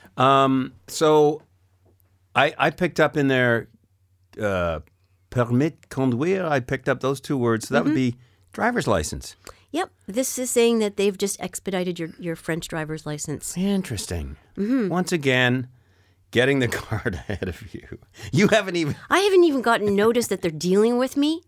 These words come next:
Speaker 2: Like, <laughs> I don't know. I don't know. Maybe th-, my name is, is like, like, uh, e-, equivalent to don't pay attention or
Speaker 1: Well, you're, n-, n-, no, I think they have,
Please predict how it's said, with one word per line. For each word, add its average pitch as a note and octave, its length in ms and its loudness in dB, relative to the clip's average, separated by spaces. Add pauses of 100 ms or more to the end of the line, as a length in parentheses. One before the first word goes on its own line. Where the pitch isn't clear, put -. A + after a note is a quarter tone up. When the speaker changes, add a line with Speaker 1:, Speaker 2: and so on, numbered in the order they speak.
(800)
Speaker 2:
Like, A3 340 2
<laughs> C4 360 2
I B3+ 80 4
don't C4 260 4
know. F#3+ 440 0
I F#3+ 120 2
don't G3+ 140 2
know. F3 220 -2 (320)
Maybe E4 340 6
th-, G#3+ 200 -6
my G3+ 180 -4
name G3+ 360 0
is, F#3+ 200 -4
is F3+ 260 -6
like, E3 140 -8 (180)
like, D#3+ 200 -6 (360)
uh, - 60 -18 (240)
e-, G3+ 180 -6
equivalent F#3+ 520 -4
to E3 280 -4 (760)
don't F#3+ 180 0
pay F#3 160 -4
attention A#3 720 -6
or D#3+ 460 -6 (420)
Speaker 1:
Well, F#3 160 4
you're, G3+ 340 0 (680)
n-, F#3+ 140 -18
n-, F3+ 240 -16 (120)
no, G3 180 4
I G3 160 4
think A3+ 220 0
they D#3+ 140 4
have, C#3+ 340 2